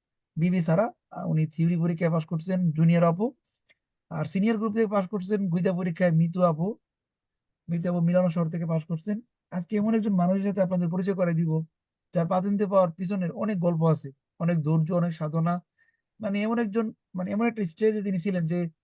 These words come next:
তিনি একেবারে বাদ দিয়ে দিতেন, কারণ মানুষের জীবনে অনেক সমস্যা আসে। এই সমস্যাগুলোকে ওভারকাম করে একজন মেয়ে হয়েও শত বাধা অতিক্রম করে যিনি পাতেন্তে পরীক্ষা, পাতেন্তে পর্যন্ত আগাইতে পারছেন,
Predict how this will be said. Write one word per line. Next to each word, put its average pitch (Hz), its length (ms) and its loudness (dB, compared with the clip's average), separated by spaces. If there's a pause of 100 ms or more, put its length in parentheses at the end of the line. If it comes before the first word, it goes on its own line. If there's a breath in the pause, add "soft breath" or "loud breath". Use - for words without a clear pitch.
(520)
তিনি 185 160 -2 (140)
একেবারে 180 360 -2
বাদ 180 220 4
দিয়ে 196 200 0
দিতেন, 156 220 -4 (720)
কারণ 160 140 -2
মানুষের 180 380 -2
জীবনে 185 260 -4
অনেক 185 240 0
সমস্যা 180 340 -2
আসে। 156 180 0
এই 156 140 0
সমস্যাগুলোকে 185 540 -2
ওভারকাম 180 380 0
করে 175 160 0
একজন 160 280 0
মেয়ে 170 280 0 (720)
হয়েও 190 240 0
শত 175 260 -4
বাধা 175 260 -2
অতিক্রম 180 440 -2
করে 165 180 0 (580)
যিনি 160 180 -2
পাতেন্তে 175 360 -2
পরীক্ষা, 170 360 -2
পাতেন্তে 165 360 -2
পর্যন্ত 165 260 -2 (160)
আগাইতে 170 260 -2
পারছেন, 160 320 -2